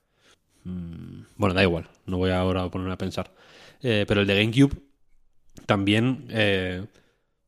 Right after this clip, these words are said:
el, el gimmick que más usaba era ignorar todos los botones de la GameCube, en, eh, menos el gordo, ¿sabes? O sea, la GameCube tenía un botón,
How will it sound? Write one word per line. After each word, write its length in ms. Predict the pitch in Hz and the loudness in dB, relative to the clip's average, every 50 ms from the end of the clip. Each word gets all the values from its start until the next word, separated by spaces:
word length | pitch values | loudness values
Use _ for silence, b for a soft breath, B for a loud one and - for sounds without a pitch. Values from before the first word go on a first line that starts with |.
| _ _ _ _ _ _ | _ _ _ _ _ _
el, 280 | - 120 110 110 110 - | -4 0 0 2 0 0
el 380 | - 110 107 104 104 101 98 98 | 0 0 0 2 0 -2 -4 -4
gimmick 560 | 104 117 127 127 135 135 139 139 - - - - | 2 2 4 6 6 6 4 4 0 -8 -10 -2
que 120 | - 123 | 0 2
más 260 | 113 120 120 - - | 4 4 2 4 4
usaba 520 | 123 110 - 131 131 135 151 156 170 175 - _ _ _ _ _ | 2 4 6 6 6 6 6 4 2 -2 -6 _ _ _ _ _
era 520 | - 117 117 117 131 135 147 151 156 - _ _ _ _ _ _ _ _ _ _ _ _ _ _ _ _ _ _ _ _ _ _ _ _ _ _ _ | -2 0 2 4 4 2 2 0 -4 -8 _ _ _ _ _ _ _ _ _ _ _ _ _ _ _ _ _ _ _ _ _ _ _ _ _ _ _
ignorar 680 | - 127 107 - 113 107 104 101 107 117 123 127 - | 0 2 2 4 4 4 4 6 4 4 4 2 2
todos 160 | - 117 120 | 4 6 8
los 120 | 123 120 107 | 8 8 6
botones 320 | 113 113 120 113 123 113 | 6 4 4 4 4 4
de 40 | 117 | 4
la 120 | 110 107 | 4 6
GameCube, 480 | 107 113 123 120 - 147 151 143 139 110 | 4 4 2 2 2 2 2 4 2 0
en, 100 | 107 104 98 | -2 -2 -6
eh, 540 | 95 - - 120 95 95 101 98 87 73 | -12 -16 -16 -14 -12 -10 -8 -8 -8 -10
menos 380 | 90 95 107 110 110 107 107 90 | -8 -2 2 4 4 4 6 4
el 400 | 104 101 101 98 98 98 95 95 | 4 4 4 4 4 4 2 4
gordo, 400 | 90 101 123 127 92 92 82 - - _ - | 6 6 6 6 4 0 -4 -6 -12 _ -6
¿sabes? 240 | - - 98 123 131 | -4 -2 0 0 0
O 80 | 110 95 | 0 2
sea, 160 | 107 101 95 95 | 2 2 2 2
la 240 | 92 92 92 92 92 | 0 0 0 0 2
GameCube 400 | 95 104 113 113 - 110 98 90 | 4 4 2 4 4 2 0 2
tenía 220 | - 101 101 107 110 | 0 0 0 2 0
un 80 | 113 | 2
botón, 840 | 110 110 - 117 113 113 113 110 110 110 113 110 110 110 110 110 | 0 2 2 2 2 2 0 0 -2 -2 -2 -2 -2 -2 -4 -4